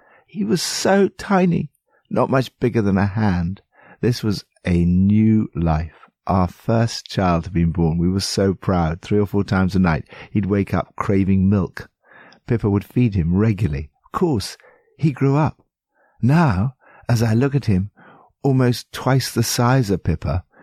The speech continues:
it's hard to believe that he was once so small. New birth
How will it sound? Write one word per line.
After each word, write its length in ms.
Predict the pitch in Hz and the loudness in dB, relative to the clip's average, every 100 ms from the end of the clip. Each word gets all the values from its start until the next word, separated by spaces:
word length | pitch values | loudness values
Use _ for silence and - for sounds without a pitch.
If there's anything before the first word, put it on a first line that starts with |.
| _ | _
it's 200 | - - | -6 -2
hard 260 | 117 123 113 | 0 0 -2
to 80 | 107 | -2
believe 360 | 104 98 80 | 0 0 0
that 60 | 82 | 0
he 100 | 87 | 0
was 200 | 87 82 | 0 0
once 260 | 92 87 | 0 0
so 160 | - 87 | -2 -2
small. 480 | - - 87 73 78 _ _ - - | -2 0 0 0 -6 _ _ -20 -6
New 160 | 127 151 | 0 0
birth 420 | 113 95 80 82 | 0 0 -2 -4